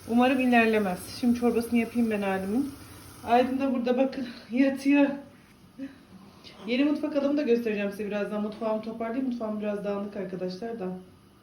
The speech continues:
Şimdi çorbam hazır. Hatta biraz da zencefil attım şöyle arkadaşlar. Tada girsin diye. İliğimizi de attık. Olsun, oğluma şifa olur inşallah.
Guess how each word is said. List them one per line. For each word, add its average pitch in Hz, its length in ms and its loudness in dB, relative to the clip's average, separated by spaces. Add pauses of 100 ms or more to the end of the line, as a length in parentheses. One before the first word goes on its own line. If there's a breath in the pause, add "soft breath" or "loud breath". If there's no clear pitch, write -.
(880 loud breath)
Şimdi 220 140 0
çorbam 220 420 2
hazır. 214 200 2
Hatta 208 400 2
biraz 208 260 4
da 208 60 -4
zencefil 202 520 0
attım 180 260 -6
şöyle 175 280 -4
arkadaşlar. 175 640 -4 (280)
Tada 180 200 -8
girsin 175 520 -8
diye. 185 180 -6 (880 loud breath)
İliğimizi 196 560 -2
de 190 80 0
attık. 185 380 -6 (1000 loud breath)
Olsun, 214 380 0
oğluma 226 360 0
şifa - 300 -6
olur 202 280 0
inşallah. 196 540 -4